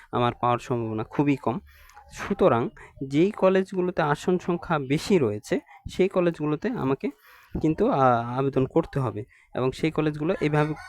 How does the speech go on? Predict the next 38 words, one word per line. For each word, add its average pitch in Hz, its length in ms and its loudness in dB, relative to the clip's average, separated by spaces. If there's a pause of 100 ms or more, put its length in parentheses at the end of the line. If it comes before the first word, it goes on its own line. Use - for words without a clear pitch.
(160)
করে 156 140 4
প্রত্যেকটা 190 640 -2
কলেজের 143 400 2
ওভারভিউ 135 520 0
এসে 120 280 -2
কিন্তু 120 280 -2
তুমি 120 240 -6
দেখবে। 107 380 -6
যেমন 170 280 -4
এইখানে 160 500 -2 (540)
সায়েন্স 156 300 0
ডিপার্টমেন্টে 139 600 -2
কেউ 131 160 0
সায়েন্সে 139 440 -2
ভর্তি 123 300 -6
হতে 120 160 -6
চায়, 131 160 -4
কেউ 127 160 0
আর্টসে, 113 380 -2
কেউ 127 220 -2
কমার্সে। 117 400 -2
এখানে 165 200 0
সায়েন্স 160 340 0
ডিপার্টমেন্টে 139 440 0
একশো 139 280 -2
ঊনপঞ্চাশটা 151 640 0
আসন 107 260 -8
রয়েছে, 92 260 -6 (300)
তাই 185 120 4
আমি 165 220 0
এখানে 170 280 -6
নির্দ্বিধায় 131 500 -6
আবেদন 113 300 -2
করতে - 340 -2
পারবো। - 280 -8 (400)
যেহেতু 160 420 2
এটা 143 220 2
আমার 135 160 2